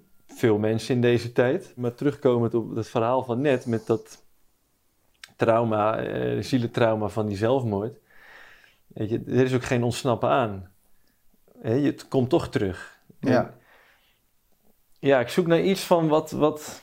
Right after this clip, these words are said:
Speaker 1: een uitnodiging van hoe, hoe daarmee om te gaan.
Speaker 2: Ja, ik denk gewoon dat het feit dat dit zo slecht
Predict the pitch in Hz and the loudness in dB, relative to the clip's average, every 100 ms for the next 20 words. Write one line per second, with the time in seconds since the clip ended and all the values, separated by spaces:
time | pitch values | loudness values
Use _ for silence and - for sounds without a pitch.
0 | - - - 120 151 151 151 156 147 135 | -20 -6 -2 2 2 4 4 4 2 2
1 | 151 165 160 147 139 139 131 131 131 139 | 0 2 2 0 0 0 2 2 6 6
2 | 139 139 143 143 139 151 151 107 104 98 | 8 6 6 4 4 2 0 0 0 -2
3 | 98 - _ _ _ - _ - _ _ | -8 -14 _ _ _ -20 _ -20 _ _
4 | - 139 127 156 127 165 160 - 151 143 | 0 0 4 4 4 2 2 4 4 6
5 | 135 131 - 139 - 170 180 170 139 123 | 4 2 -6 -6 2 4 4 4 2 4
6 | 139 127 - 151 147 - - _ _ _ | -2 -2 4 6 6 2 -12 _ _ _
7 | - - 143 156 107 - - - | -18 -4 4 4 2 -8 -18 -20